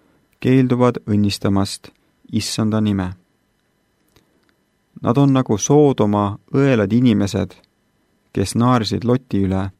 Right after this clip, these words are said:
kui ta neid saabuva kohtutunni eest hoiatas. Nii surevad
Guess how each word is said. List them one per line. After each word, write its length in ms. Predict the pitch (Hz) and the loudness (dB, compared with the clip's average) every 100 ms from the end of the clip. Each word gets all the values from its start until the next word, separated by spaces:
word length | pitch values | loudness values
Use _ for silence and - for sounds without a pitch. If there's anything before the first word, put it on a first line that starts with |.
| _ | _
kui 160 | - 110 | 0 2
ta 120 | 101 | 4
neid 160 | 98 95 | 2 -2
saabuva 560 | - 123 127 127 120 117 | 0 2 4 2 0 0
kohtutunni 840 | 110 98 - 104 107 104 104 104 _ - | -2 -2 -4 -2 2 2 0 -2 _ -2
eest 360 | 101 127 - - | 0 -2 -4 -4
hoiatas. 680 | 98 98 92 - 98 - - _ _ _ _ _ _ _ _ _ _ _ _ _ _ _ _ _ _ _ - | -2 -2 -4 -6 -8 -8 -14 _ _ _ _ _ _ _ _ _ _ _ _ _ _ _ _ _ _ _ 0
Nii 160 | 143 151 | 2 2
surevad 560 | - 113 104 104 101 | 2 2 4 2 0